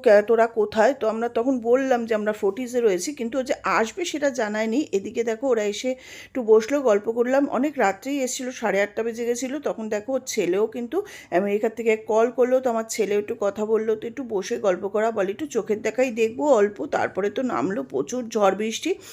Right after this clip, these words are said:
বললো, "তাড়াতাড়ি চলে যাবো, একটুও বসবো না।" যাই হোক, লিকার চাই একটু খেলো। এই যে ওদের ক্যাব এসে গেছে, তারপরে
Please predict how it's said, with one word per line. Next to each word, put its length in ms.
বললো, 220
"তাড়াতাড়ি 440
চলে 260
যাবো, 200
একটুও 400
বসবো 420
না।" 160
যাই 300
হোক, 180
লিকার 340
চাই 360
একটু 220
খেলো। 280
এই 180
যে 120
ওদের 280
ক্যাব 300
এসে 220
গেছে, 260
তারপরে 440